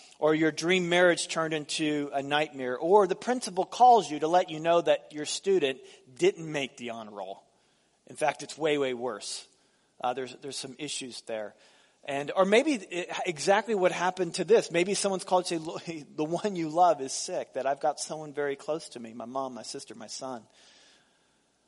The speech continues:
my daughter is sick. This, about this time last year, our J Kids director, uh, Ellie Sanazero, uh, in this location, uh, came over to our house because she was gonna give our, uh, daughter a ride to the,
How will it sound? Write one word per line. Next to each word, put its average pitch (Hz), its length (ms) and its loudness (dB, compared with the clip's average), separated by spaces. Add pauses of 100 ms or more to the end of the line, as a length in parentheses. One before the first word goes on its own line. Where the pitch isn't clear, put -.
(160)
my 110 80 -14
daughter 120 480 0 (1080)
is 107 120 -14
sick. 113 340 -10
This, 156 180 -6
about 165 280 2
this 165 140 -8
time 156 180 -4
last 151 300 -2
year, 131 220 -4 (640)
our 147 200 0
J 165 220 -2
Kids 147 300 -8
director, 120 520 -6 (440)
uh, 131 180 2
Ellie 156 200 2
Sanazero, 147 760 0 (400)
uh, 131 160 0
in 139 80 -6
this 156 240 -4
location, 143 720 -2
uh, 131 180 -2
came 185 200 -2
over 170 160 2
to 165 120 -4
our 151 60 2
house 170 300 4
because 151 160 -10
she 190 140 -4
was 180 120 -4
gonna 165 160 -4
give 151 220 -2
our, 143 280 6
uh, 135 140 2
daughter 147 340 4
a 131 60 0
ride 143 380 0
to 131 260 -8
the, 127 220 -10